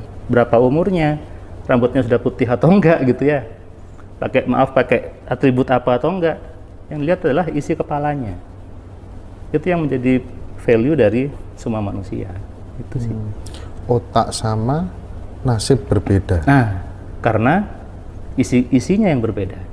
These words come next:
Speaker 2: Programnya yang
Speaker 1: Programnya
Speaker 2: berbeda.
Speaker 1: yang berbeda.
Speaker 2: Makanya Bill Gates, Warren
Speaker 1: Betul.
Speaker 2: Buffett, ya
Speaker 1: Iya.
Speaker 2: kan?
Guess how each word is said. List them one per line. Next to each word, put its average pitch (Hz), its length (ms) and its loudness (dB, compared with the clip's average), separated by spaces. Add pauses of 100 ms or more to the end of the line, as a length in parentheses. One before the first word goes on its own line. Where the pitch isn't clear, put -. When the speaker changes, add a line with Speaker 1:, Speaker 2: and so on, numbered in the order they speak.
(420)
Speaker 2:
Programnya 113 560 2
yang 95 100 2
Speaker 1:
Programnya 117 400 4
Speaker 2:
berbeda. 92 380 -4
Speaker 1:
yang 90 80 -10
berbeda. - 260 -14
Speaker 2:
Makanya 107 440 0 (800)
Bill 120 260 6 (100)
Gates, 104 640 0
Warren 92 320 2
Speaker 1:
Betul. 113 400 2
Speaker 2:
Buffett, 104 560 2
ya - 100 -4
Speaker 1:
Iya. 95 160 2
Speaker 2:
kan? 123 120 0